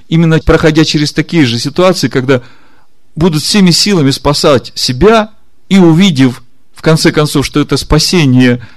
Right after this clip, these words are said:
не работает, в конечном итоге, получив спасение от Бога, они прославят Бога и через это научатся доверять Богу.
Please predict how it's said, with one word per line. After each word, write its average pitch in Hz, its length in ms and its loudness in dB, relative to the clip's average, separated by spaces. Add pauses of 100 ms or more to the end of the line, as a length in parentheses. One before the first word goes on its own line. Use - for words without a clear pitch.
(340)
не 175 180 4
работает, 160 960 2 (1080)
в - 100 -20
конечном 160 520 2
итоге, 131 240 0
получив 156 440 2
спасение 131 600 0
от 139 80 -2
Бога, 160 520 0 (920)
они 147 220 2
прославят 131 520 2
Бога 127 500 2 (360)
и 135 100 -2
через 131 300 0
это 160 180 0
научатся 135 460 -2
доверять 123 540 -2 (120)
Богу. - 260 -12